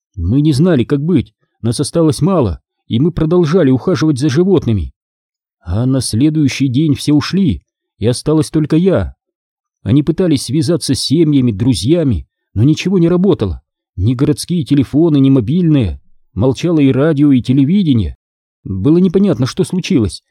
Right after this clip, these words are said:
Они говорили, что приведут помощь, но... Я тоже все перепробовал. Как же обидно и страшно было Рэйчел,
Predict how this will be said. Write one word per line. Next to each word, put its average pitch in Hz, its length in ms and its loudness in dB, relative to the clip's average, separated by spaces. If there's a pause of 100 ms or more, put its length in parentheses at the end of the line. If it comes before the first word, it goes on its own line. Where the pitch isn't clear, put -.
(220)
Они 143 160 0
говорили, 170 380 0
что - 200 -4
приведут 165 400 0
помощь, 180 400 0
но... 160 500 0 (800)
Я 107 400 -2
тоже 131 340 0
все - 180 -2
перепробовал. 123 760 0 (560)
Как 120 280 -6
же 127 180 -4
обидно 135 420 0
и - 20 0
страшно 131 520 -2
было 123 260 2
Рэйчел, 127 540 -2